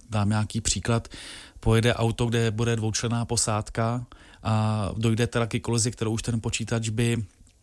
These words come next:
nemohl jakýmkoliv způsobem vybrat, tak, eh, v ten moment spočítá,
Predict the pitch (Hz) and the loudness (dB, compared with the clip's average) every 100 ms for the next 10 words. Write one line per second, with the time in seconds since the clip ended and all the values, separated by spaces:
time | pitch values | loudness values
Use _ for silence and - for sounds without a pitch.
0 | _ _ - 110 107 113 110 117 107 - | _ _ -8 2 4 6 4 4 2 -2
1 | 117 107 104 - 117 107 120 117 - 120 | -4 -4 -8 -6 -6 -4 -2 -2 -2 -4
2 | - 117 120 113 110 101 110 113 - - | -4 0 0 0 0 0 0 -2 -10 -20
3 | - - - - _ 117 - 123 117 110 | -20 -20 -20 -20 _ -2 0 0 0 0
4 | - 120 123 120 - 120 - 110 123 117 | 0 2 2 2 0 -2 -4 -2 0 2
5 | 110 | 0